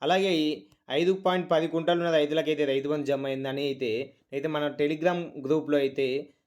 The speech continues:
వారి యొక్క స్క్రీన్ షాట్లు అయితే మనకైతే సెండ్ చేయడం అయితే జరిగిందనమాట. ఐదు పాయింట్ పది కుంటలు ఉన్న రైతులకి ఆ Telegram గ్రూప్‌లో అయితే నేనైతే ప్రూఫ్స్ అనేది పెట్టడం అయితే జరిగిందనమాట. అలాగే మీరు కనుక చూడాలనుకుంటే, కిందున్న Telegram లింక్లు అయితే ఓపెన్ చేసి అయితే మన ఛానల్ పేజ్లో అయితే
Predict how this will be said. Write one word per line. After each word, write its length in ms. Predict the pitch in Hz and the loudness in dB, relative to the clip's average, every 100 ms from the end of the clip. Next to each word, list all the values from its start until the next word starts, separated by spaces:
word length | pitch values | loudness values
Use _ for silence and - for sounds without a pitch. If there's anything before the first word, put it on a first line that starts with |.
| _ _ _ _ _ | _ _ _ _ _
వారి 280 | 127 135 147 | -6 0 2
యొక్క 180 | 156 151 | 2 2
స్క్రీన్ 340 | 147 - 143 151 | -2 -2 -4 0
షాట్లు 240 | 175 156 | 0 2
అయితే 160 | 151 139 123 | 2 2 0
మనకైతే 340 | 131 127 123 | -2 -6 -6
సెండ్ 200 | 131 127 | -6 -2
చేయడం 240 | 135 135 131 | 0 0 -4
అయితే 180 | 117 | -6
జరిగిందనమాట. 600 | 104 110 117 113 107 110 160 226 - _ | -6 -4 -4 -6 -8 -2 -2 -2 -8 _
ఐదు 200 | 120 147 156 | -4 -2 -2
పాయింట్ 280 | 156 156 147 | -2 -2 0
పది 180 | 127 | -2
కుంటలు 340 | 135 143 139 139 | -2 -2 -2 -2
ఉన్న 140 | 131 | -2
రైతులకి 460 | 117 113 113 101 147 208 _ - | -4 -4 -4 -4 -4 -6 _ -8
ఆ 120 | 147 | -4
Telegram 420 | 143 156 156 180 170 | -2 -2 0 -2 0
గ్రూప్‌లో 300 | 156 156 156 | 0 2 2
అయితే 140 | 147 | 2
నేనైతే 360 | 147 139 139 143 | 0 0 0 0
ప్రూఫ్స్ 380 | 113 131 147 143 | 0 -2 -2 -2
అనేది 260 | 139 131 123 | -4 -2 -2
పెట్టడం 380 | 127 120 120 123 | -2 -4 -4 -6
అయితే 140 | 113 | -4
జరిగిందనమాట. 540 | 110 113 110 107 107 139 220 - _ | -4 -4 -6 -8 -4 -2 -4 -6 _
అలాగే 240 | - 170 190 | -2 0 2
మీరు 220 | 170 165 | 2 2
కనుక 200 | 165 165 165 | 0 2 0
చూడాలనుకుంటే, 640 | - 165 185 180 156 156 151 | 0 2 2 2 0 0 0
కిందున్న 340 | 156 160 165 | -2 -2 0
Telegram 420 | 156 147 143 151 | 0 0 0 -2
లింక్లు 260 | 147 139 131 | -2 -4 -4
అయితే 200 | 131 131 135 - _ _ _ - | -2 -2 -2 -4 _ _ _ -6
ఓపెన్ 320 | 143 151 175 | -2 0 0
చేసి 160 | 170 151 | 0 0
అయితే 260 | 143 143 143 | -2 -2 -4
మన 180 | 135 135 135 123 | -4 -4 -4 -6
ఛానల్ 340 | 131 131 147 156 | -6 -2 -2 0
పేజ్లో 320 | 151 147 135 | 0 0 0
అయితే 260 | 131 117 | -4 -4